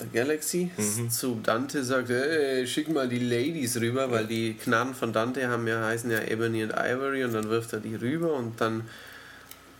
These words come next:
Speaker 1: kommt noch der Hans von da und,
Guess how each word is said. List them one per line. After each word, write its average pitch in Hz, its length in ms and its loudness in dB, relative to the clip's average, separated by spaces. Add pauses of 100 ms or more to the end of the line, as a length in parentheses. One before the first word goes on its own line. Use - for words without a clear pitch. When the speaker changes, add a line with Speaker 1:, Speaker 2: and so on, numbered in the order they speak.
Speaker 1:
kommt 113 280 2
noch 110 240 0 (120)
der - 380 0
Hans 120 300 0
von 104 240 -2
da 127 360 2
und, 110 320 -2